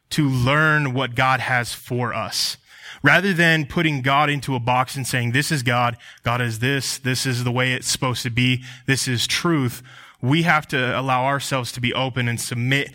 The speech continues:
to God's truth, because his truth is the ultimate truth. And so the scripture that I gave you guys to read, uh, initially was the First Kings eighteen twenty through thirty.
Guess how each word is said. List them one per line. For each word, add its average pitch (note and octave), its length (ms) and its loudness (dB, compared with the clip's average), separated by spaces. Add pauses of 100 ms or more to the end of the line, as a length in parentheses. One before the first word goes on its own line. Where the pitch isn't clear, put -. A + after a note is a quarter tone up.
(280)
to B2 160 0
God's A#2+ 520 -2
truth, - 520 -12 (400)
because A#2+ 440 -2
his C#3+ 220 0
truth B2 340 -2
is A2+ 280 -2 (300)
the A#2+ 120 2
ultimate A#2 380 -4
truth. - 440 -12 (440)
And A2+ 80 0
so F3 160 4
the D3+ 100 0
scripture G3+ 400 2
that E3 100 2
I D3 80 4
gave D3+ 120 2
you D3 60 0
guys C#3+ 220 2
to C3+ 80 -6
read, C3+ 320 2 (360)
uh, A2 240 0
initially C#3+ 420 2
was B2 300 -2
the B2+ 140 -2
First D#3 360 -2
Kings C#3+ 560 0
eighteen C3 760 -2
twenty C3+ 260 -2
through A#2+ 240 -4
thirty. A#2+ 360 -4